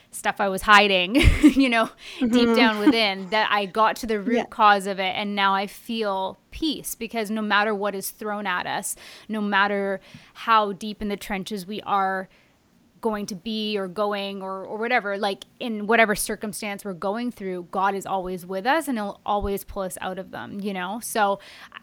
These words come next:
Speaker 1: and I
Speaker 2: Yeah.
Speaker 1: don't think I had those thoughts when I, when I was going through those, those times in my life. I didn't think there was a hope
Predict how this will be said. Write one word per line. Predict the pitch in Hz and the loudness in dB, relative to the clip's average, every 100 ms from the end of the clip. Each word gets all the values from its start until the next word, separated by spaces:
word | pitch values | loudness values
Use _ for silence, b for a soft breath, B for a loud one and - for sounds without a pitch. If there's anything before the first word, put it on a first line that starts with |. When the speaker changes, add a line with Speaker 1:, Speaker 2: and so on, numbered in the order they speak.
| - | -4
Speaker 1:
and | 254 | 0
I | 233 | 2
Speaker 2:
Yeah. | |
Speaker 1:
don't | 240 254 | 0 -2
think | 240 | 0
I | 226 | 2
had | 226 214 196 | 4 4 2
those | 208 - | -4 -2
thoughts | 233 214 190 - | 4 4 4 0
when | 214 196 | -4 -2
I, | 190 185 - - | -2 -4 -8 -16
when | - 208 | -14 -8
I | 202 | -4
was | 196 202 | -2 -4
going | 196 208 190 | -4 -8 -8
through | 196 190 | -10 -8
those, | 185 180 175 - _ _ _ | -6 -8 -10 -14 _ _ _
those | 196 190 185 | -12 -10 -8
times | - 190 190 190 | -6 -4 -4 -6
in | |
my | 185 175 | -8 -6
life. | 185 220 180 | 0 0 2
I | 208 196 | -2 -4
didn't | 196 165 247 202 | -6 -4 -4 -4
think | 226 226 | -8 -6
there | 247 | -4
was | 196 190 | -4 -6
a | |
hope | 185 185 175 | -8 -8 -8